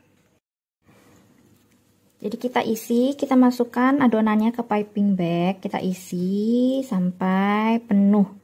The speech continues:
Seperti ini ya. Tuh, seperti ini.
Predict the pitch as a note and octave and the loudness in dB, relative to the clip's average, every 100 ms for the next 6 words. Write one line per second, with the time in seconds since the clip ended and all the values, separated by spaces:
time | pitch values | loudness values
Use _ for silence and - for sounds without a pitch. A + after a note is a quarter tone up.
0 | _ _ _ _ _ _ _ _ _ _ | _ _ _ _ _ _ _ _ _ _
1 | _ _ - - G3 G#3 F#3+ F#3 F#3+ G3+ | _ _ -20 -8 -6 -2 -2 -2 0 0
2 | A3+ C4 - _ _ _ _ _ _ _ | 0 -2 -6 _ _ _ _ _ _ _
3 | _ _ _ _ _ _ _ _ _ _ | _ _ _ _ _ _ _ _ _ _
4 | _ _ _ _ _ _ _ _ _ _ | _ _ _ _ _ _ _ _ _ _
5 | _ _ _ _ _ _ _ _ _ _ | _ _ _ _ _ _ _ _ _ _
6 | _ _ _ _ _ _ _ _ _ _ | _ _ _ _ _ _ _ _ _ _
7 | _ F3 F3 E3+ F3+ - F#3 - E3+ E3 | _ -16 -12 -12 -14 -20 -18 -10 -8 -8
8 | E3 D#3+ E3 | -8 -8 -10